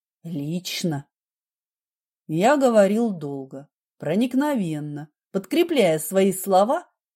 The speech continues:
историческими примерами и намекая на возможные катастрофические последствия. Мне даже казалось, что ведьма внимательно меня слушает.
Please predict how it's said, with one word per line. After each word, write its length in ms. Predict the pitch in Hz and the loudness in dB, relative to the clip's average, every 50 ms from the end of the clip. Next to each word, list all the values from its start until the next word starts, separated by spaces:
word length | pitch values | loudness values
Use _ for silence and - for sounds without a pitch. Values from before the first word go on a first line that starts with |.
| _ - | _ -10
историческими 920 | 190 175 - - 214 196 190 208 226 240 - 330 285 - - 277 269 277 | -8 -6 0 4 6 6 6 4 0 -2 -4 -8 -8 -6 -2 0 0 0
примерами 880 | 277 262 - 285 311 330 269 208 175 160 151 156 151 156 151 156 151 _ _ _ _ _ _ _ | 0 -2 -2 -4 -2 0 0 0 0 -2 -2 -4 -4 -6 -6 -8 -10 _ _ _ _ _ _ _
и 100 | - 190 | -2 2
намекая 680 | 247 311 320 359 370 370 - - 214 208 208 208 220 254 | 2 2 2 2 0 -2 2 4 4 6 6 6 4 2
на 100 | 269 294 | 0 0
возможные 720 | 277 285 285 269 240 208 190 180 170 165 180 202 220 226 | 0 0 0 0 0 0 0 -2 -2 -4 -4 -4 -4 -4
катастрофические 1120 | 226 262 - 285 269 - - 302 311 320 311 - 220 - - - 185 - - - 233 233 | -6 -8 -8 -8 -10 -4 0 0 0 0 0 -4 -6 -6 -6 -6 -8 -8 -6 -6 -4 -2
последствия. 1080 | 208 269 302 320 - - 202 175 156 151 147 - - - - - 147 151 156 151 143 - _ _ _ _ _ _ _ _ _ _ _ _ | 0 0 0 0 -2 -4 -6 -4 -6 -6 -8 -10 -12 -12 -10 -10 -6 -6 -6 -6 -6 -10 _ _ _ _ _ _ _ _ _ _ _ _
Мне 280 | - 151 170 180 190 185 | -6 -2 0 0 2 2
даже 240 | 190 190 185 - | 0 0 -2 -2
казалось, 680 | 190 - 196 185 180 196 226 262 262 190 156 - - - _ _ _ _ _ | -2 0 0 0 0 0 -2 -2 -2 -2 -6 -6 -10 -20 _ _ _ _ _
что 300 | _ - - - - 226 | _ -18 -6 -2 0 2
ведьма 560 | 220 220 294 349 359 277 214 185 156 151 - _ _ _ _ | 2 2 2 2 2 0 0 -2 -2 -6 -8 _ _ _ _
внимательно 720 | - 160 180 202 226 233 254 320 339 - 349 339 339 349 | -6 0 2 4 4 4 4 2 0 0 -2 0 0 0
меня 300 | 349 359 359 339 339 359 | 0 -2 0 0 0 0
слушает. 760 | 359 - - 277 254 226 202 175 - - - 170 165 160 - | 0 -2 -2 -2 -2 0 -2 -4 -6 -8 -8 -6 -6 -8 -10